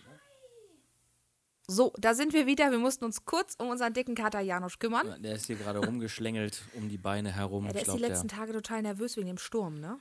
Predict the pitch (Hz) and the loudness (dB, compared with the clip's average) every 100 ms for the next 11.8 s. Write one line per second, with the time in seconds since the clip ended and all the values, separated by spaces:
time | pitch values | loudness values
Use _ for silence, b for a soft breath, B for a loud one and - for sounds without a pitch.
0 | - 90 90 87 85 87 - 82 82 82 | -10 -10 -10 -8 -8 -8 -10 -8 -6 -6
1 | 85 - - - - - - _ - - | -8 -8 -10 -8 -8 -10 -20 _ -18 -10
2 | 294 320 285 277 254 190 165 165 170 B | -8 -6 -4 -4 -4 -6 -6 -8 -8 B
3 | B B B B - 262 B 269 262 285 | B B B B 4 6 B -2 2 8
4 | 277 247 196 180 - - - 233 220 202 | 8 8 4 0 -4 4 8 8 6 2
5 | 311 311 262 262 240 220 214 - 131 - | 2 2 2 2 2 4 4 6 4 4
6 | 151 139 120 151 180 185 196 - 240 156 | 4 4 4 2 0 0 -2 -2 0 2
7 | 440 - 131 127 120 120 117 - 107 117 | 0 0 2 2 2 -2 -6 -10 -4 -2
8 | 127 127 123 117 117 - 101 101 127 170 | 0 0 2 2 0 0 -2 4 4 4
9 | 151 151 147 151 B B B B B - | 2 2 2 -4 B B B B B -6
10 | 117 117 110 123 131 120 110 117 110 107 | 0 0 0 0 0 0 0 -2 0 0
11 | 104 104 98 107 110 110 107 | 0 -2 0 0 0 -2 -2